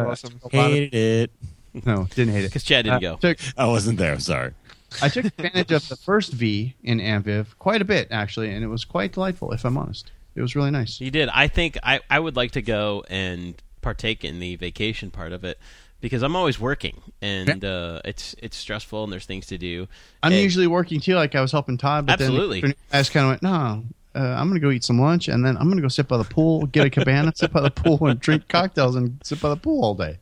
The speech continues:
Speaker 4: Yeah, yeah.
Speaker 3: Yeah,
Speaker 2: That's what I did.
Speaker 3: cabanas
Speaker 2: It was,
Speaker 3: suck.
Speaker 2: and it was truly amazing.
Speaker 4: It really was. And, and I have to say, um, it's been, uh, three years since I've been to an Amviv, and, uh, I miss it. I missed it. It was
Speaker 2: Yeah.
Speaker 4: better. It was better than I had anticipated. So well done to the Sin City Mini Club,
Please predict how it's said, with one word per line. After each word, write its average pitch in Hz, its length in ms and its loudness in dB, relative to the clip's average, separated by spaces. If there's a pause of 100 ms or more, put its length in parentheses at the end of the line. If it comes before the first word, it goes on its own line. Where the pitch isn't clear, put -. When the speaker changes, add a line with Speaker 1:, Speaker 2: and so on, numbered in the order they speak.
(120)
Speaker 4:
Yeah, 95 240 -6 (100)
yeah. 87 200 -6
Speaker 3:
Yeah, 62 40 -10 (160)
Speaker 2:
That's 160 140 -4
what 180 100 4
I 175 40 2
did. 190 100 -4
Speaker 3:
cabanas - 60 -16
Speaker 2:
It - 120 -10
was, 143 140 4
Speaker 3:
suck. 127 140 -10
Speaker 2:
and 165 160 2
it 175 80 -2
was 185 440 2
truly 165 480 2
amazing. 120 400 0 (440)
Speaker 4:
It 113 140 -4
really 117 240 0
was. 90 260 -6
And, 170 260 4
and 165 140 0
I 151 160 2
have 185 200 2
to 135 100 -4
say, 127 360 0 (400)
um, 104 520 0
it's - 100 -10
been, 139 460 -2 (200)
uh, 98 100 -10
three 135 280 -4
years 135 260 2
since 110 200 -8
I've 104 100 -6
been 95 180 -8
to 101 120 -12
an 92 80 -10
Amviv, 87 520 -12
and, 98 400 -6
uh, 92 160 -6
I 117 100 -4
miss 143 200 -2
it. 90 140 -10 (160)
I 95 60 -10
missed 107 260 -10
it. 160 180 -4 (320)
It 104 60 -4
was 98 100 -6
Speaker 2:
Yeah. 113 60 -2
Speaker 4:
better. 135 220 2
It - 100 -8
was 117 120 -6
better 127 300 0
than 123 160 -2
I 117 120 -4
had 107 120 -2
anticipated. 131 760 -8
So - 160 -8
well 107 220 -4
done 123 320 -2
to 104 260 -6
the 101 100 -8
Sin 107 160 -10
City 101 180 -10
Mini 101 160 -8
Club, 110 260 -6